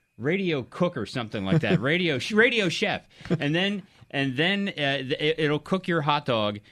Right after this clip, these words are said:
Speaker 1: in twenty seconds
Speaker 2: Uh-huh.
Speaker 1: and dispense it in a bun wrapped in cellophane.
Speaker 2: Wow.
Speaker 1: Guess how much it costs?
Speaker 2: How much?
Speaker 1: Ten cents.
Speaker 2: Ten cents
Speaker 1: Ten
Speaker 2: for a,
Speaker 1: cents
Speaker 2: for
Speaker 1: for
Speaker 2: a,
Speaker 1: Speedy Weenie.
Speaker 2: for a Speedy Weenie.
Speaker 1: And it will spit out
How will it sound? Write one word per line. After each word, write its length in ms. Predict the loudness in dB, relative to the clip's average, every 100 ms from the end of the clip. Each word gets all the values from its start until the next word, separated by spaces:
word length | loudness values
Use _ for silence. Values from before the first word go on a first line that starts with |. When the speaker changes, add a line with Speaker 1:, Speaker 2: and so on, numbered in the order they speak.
| _
Speaker 1:
in 200 | -4 -4
twenty 420 | -2 -2 0 0
seconds 500 | 0 0 -2 -2 0
Speaker 2:
Uh-huh. 300 | 0 0 0 0
Speaker 1:
and 160 | -2
dispense 520 | -2 -4 -2 -2 -2 -4
it 120 | -4
in 140 | -2
a 40 | -2
bun 400 | 0 0 -2 -8 -2
wrapped 300 | 0 0 -2
in 80 | -6
cellophane. 600 | -2 -2 -4 -8 -12 -16 _ 0
Speaker 2:
Wow. 400 | 0 2 -2 -6 -18 _ -4
Speaker 1:
Guess 180 | -2 0
how 80 | 0
much 240 | -2 -4
it 80 | -6
costs? 380 | -4 -4 -4 0
Speaker 2:
How 140 | 2
much? 380 | 2 -2 -6 -8
Speaker 1:
Ten 280 | -4 -4 -4
cents. 440 | -6 -8 -10 -2
Speaker 2:
Ten 280 | 2 4 4
cents 340 | 2 2 2 4
Speaker 1:
Ten 120 | 4
Speaker 2:
for 40 | 4
a, 40 |
Speaker 1:
cents 240 | 0 0
Speaker 2:
for 100 | 2
Speaker 1:
for 80 | 4
Speaker 2:
a, 20 |
Speaker 1:
Speedy 260 | 2 -2 -2
Weenie. 220 | -4 0
Speaker 2:
for 140 | 0 0
a 40 |
Speedy 460 | 0 0 2 4 4
Weenie. 180 | 4
Speaker 1:
And 80 | 4
it 60 | 4
will 140 | 2
spit 480 | 2 -2 0 4 6
out 360 | 4 2 -2